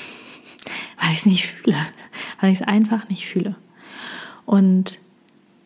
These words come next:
gleichzeitig hat dieser Prozess, dieser Erkenntnisprozess, musste der sein.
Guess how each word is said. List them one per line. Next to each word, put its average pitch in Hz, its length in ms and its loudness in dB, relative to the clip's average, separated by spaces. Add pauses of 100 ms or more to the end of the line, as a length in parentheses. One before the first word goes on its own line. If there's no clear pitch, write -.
(560)
gleichzeitig 202 840 2 (100)
hat 190 180 0
dieser 190 240 4
Prozess, 208 580 -2
dieser 175 280 -4
Erkenntnisprozess, 196 1200 -2 (960)
musste 208 400 4
der 180 160 2
sein. 165 340 -2